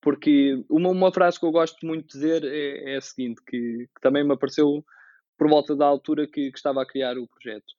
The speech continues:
A política não pode ser o hobby de alguns, a política é a realidade de todos, é a realidade de uma sociedade.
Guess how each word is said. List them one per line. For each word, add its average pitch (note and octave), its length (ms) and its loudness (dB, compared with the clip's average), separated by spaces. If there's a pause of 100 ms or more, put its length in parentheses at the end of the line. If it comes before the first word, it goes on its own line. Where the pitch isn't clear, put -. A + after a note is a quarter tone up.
(300)
A E3+ 60 2
política F#3 500 0
não F#3 240 2
pode F3+ 280 2
ser F3 160 2
o F3 60 2
hobby E3 420 2
de D3+ 80 -2
alguns, D#3 360 -4
a C#3 60 0
política E3 380 -2
é E3 40 4
a E3+ 40 2
realidade D#3+ 460 0
de - 60 -20
todos, D3+ 240 -4
é C#3+ 100 2
a C#3 60 -2
realidade D3 520 0
de C#3+ 40 -10
uma C#3 140 -8
sociedade. A#2+ 500 -8